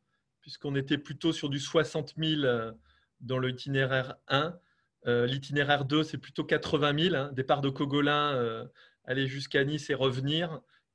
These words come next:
Euh, Cogolin-Nice, c'est environ quatre-vingt mille, euh, pardon, quarante mille. Donc, aller-retour, ça, c'est, c'est ça.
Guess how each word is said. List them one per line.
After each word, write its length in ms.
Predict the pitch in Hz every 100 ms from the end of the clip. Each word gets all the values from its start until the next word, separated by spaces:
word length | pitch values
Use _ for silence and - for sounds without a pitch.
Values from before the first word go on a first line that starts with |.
| _ -
Euh, 1120 | 120 117 117 113 113 113 113 113 113 113 113 120
Cogolin-Nice, 720 | 139 135 139 139 147 160 -
c'est 80 | 135
environ 320 | 123 135 135
quatre-vingt 500 | 139 135 - 131 131
mille, 380 | 127 160 147 110 _ - - _ _
euh, 340 | - 117 127 123
pardon, 300 | 127 127 123
quarante 380 | 147 131 127 147
mille. 320 | 151 165 160
Donc, 180 | 131 120
aller-retour, 640 | 131 127 123 123 - 143 -
ça, 180 | 120 120 -
c'est, 260 | - 120
c'est 160 | 117 113
ça. 280 | - 131